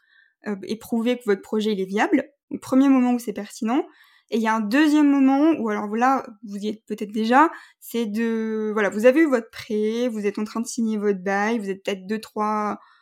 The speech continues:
deux, trois, quatre mois avant l'ouverture. Là, c'est un deuxième moment hyper clé, parce que c'est pile le moment où vous êtes en train de monter des dizaines de dossiers de paperasse, euh, parce que c'est, c'est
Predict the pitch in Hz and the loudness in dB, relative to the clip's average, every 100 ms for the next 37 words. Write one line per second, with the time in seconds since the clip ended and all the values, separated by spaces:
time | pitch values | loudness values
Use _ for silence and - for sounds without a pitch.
0 | _ _ _ 196 220 240 - 220 220 233 | _ _ _ -6 -4 -4 -6 -4 -4 -4
1 | 226 220 233 240 220 214 220 214 226 - | -6 -4 -2 0 -2 -2 -4 -4 -8 -10
2 | - 254 302 - _ _ _ - 247 269 | -2 0 0 -2 _ _ _ 0 2 2
3 | 226 208 208 240 262 254 254 254 269 - | -4 -6 -4 0 2 4 4 2 0 -4
4 | 233 247 - - - 226 294 _ - 208 | -8 -8 -8 -12 -6 -6 -6 _ -12 -12
5 | 214 - 208 - 330 302 277 254 247 240 | -10 -12 -10 2 4 4 4 4 2 2
6 | 254 302 - _ _ _ 247 277 226 226 | 2 0 -6 _ _ _ -2 0 -2 -2
7 | 233 233 214 262 262 220 208 214 233 220 | -2 -2 -6 -2 -2 -2 -4 -6 -8 -8
8 | 190 190 226 240 196 190 208 - 233 - | -10 -4 -2 -2 -4 -8 -10 -8 -10 -8
9 | 214 - 220 220 220 - 208 190 196 196 | -10 -8 -6 -4 -6 -8 -8 -6 -6 -8
10 | 208 - - 220 220 202 190 185 190 - | -10 -10 -10 -10 -10 -10 -10 -10 -12 -14
11 | - | -16